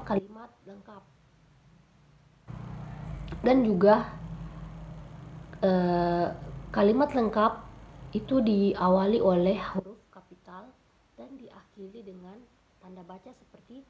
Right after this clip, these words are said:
titik. I think that's all my material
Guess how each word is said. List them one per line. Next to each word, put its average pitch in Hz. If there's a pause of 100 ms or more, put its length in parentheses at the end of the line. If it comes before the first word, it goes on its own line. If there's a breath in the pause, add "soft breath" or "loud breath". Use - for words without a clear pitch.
(160)
titik. 208 (2750 loud breath)
I 202
think 208
that's 170
all 190
my 180 (640)
material 180